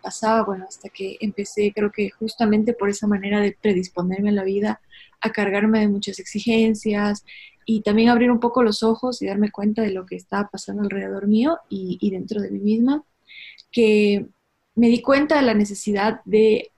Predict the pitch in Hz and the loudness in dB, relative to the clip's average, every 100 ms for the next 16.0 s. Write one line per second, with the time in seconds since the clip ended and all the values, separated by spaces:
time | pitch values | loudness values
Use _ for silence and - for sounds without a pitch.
0 | _ _ - 208 180 - 233 277 254 240 | _ _ -4 -2 -2 -2 2 4 4 4
1 | 233 233 - _ _ _ _ 202 202 190 | 2 0 -4 _ _ _ _ -2 0 0
2 | 190 185 190 226 - - 208 214 254 - | -4 -2 2 4 2 -4 -2 0 -2 -6
3 | _ _ _ _ _ _ 233 214 226 233 | _ _ _ _ _ _ 2 4 4 4
4 | 220 226 247 233 233 208 208 202 196 190 | 4 4 4 2 2 2 4 4 2 -2
5 | 196 190 247 302 - _ _ _ _ _ | 0 0 0 -2 -10 _ _ _ _ _
6 | _ 214 202 196 202 208 214 208 202 196 | _ 0 0 2 0 0 -2 0 0 0
7 | 208 262 247 208 202 190 196 208 208 208 | 0 0 0 -2 -4 -8 -6 -2 0 0
8 | 214 202 202 214 - 165 220 - - _ | -2 -2 -2 -2 -4 -6 -6 -10 -16 _
9 | _ - _ _ - 190 190 226 240 240 | _ -20 _ _ 0 0 2 2 2 2
10 | 233 226 202 233 233 240 262 - 214 202 | 2 2 0 2 2 2 -2 0 -2 0
11 | 208 202 220 226 262 214 214 220 226 - | -2 0 0 2 2 2 0 2 2 0
12 | - 180 180 202 202 208 196 180 208 202 | -6 -6 -4 -6 -6 -2 -2 0 0 0
13 | 190 190 185 180 180 196 196 214 196 190 | -2 -4 -8 -6 -2 0 0 -4 -4 -6
14 | - 208 196 196 196 202 233 254 254 185 | -4 -4 -2 -2 0 2 2 0 -2 -2
15 | 180 185 190 - 196 190 214 202 185 | -2 -2 -4 -2 -4 -2 -4 -2 -4